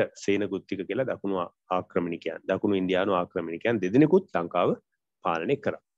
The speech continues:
ඊළඟට කොත්මලේ ප්‍රදේශයේ වැදගත් වෙන්නේ ඇයි? අ,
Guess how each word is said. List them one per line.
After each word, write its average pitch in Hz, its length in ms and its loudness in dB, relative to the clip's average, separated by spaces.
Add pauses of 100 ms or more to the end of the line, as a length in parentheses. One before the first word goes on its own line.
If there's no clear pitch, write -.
(1300)
ඊළඟට 139 280 4
කොත්මලේ 151 400 4
ප්‍රදේශයේ 120 360 0
වැදගත් 107 320 -2
වෙන්නේ 90 260 -4
ඇයි? 143 140 0 (420)
අ, 101 80 -4